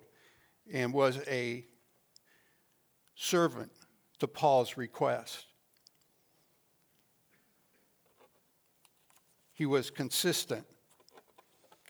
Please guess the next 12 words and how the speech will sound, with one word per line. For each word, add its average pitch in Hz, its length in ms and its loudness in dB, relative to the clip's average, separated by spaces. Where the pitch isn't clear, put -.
He 170 120 4
was 156 200 4
faithful, 165 680 4
loyalty 156 880 6
to 170 160 2
a 139 40 2
cause 156 760 0
that 143 160 4
was 131 140 -2
proven 139 560 0
over 139 200 0
years. 143 640 -4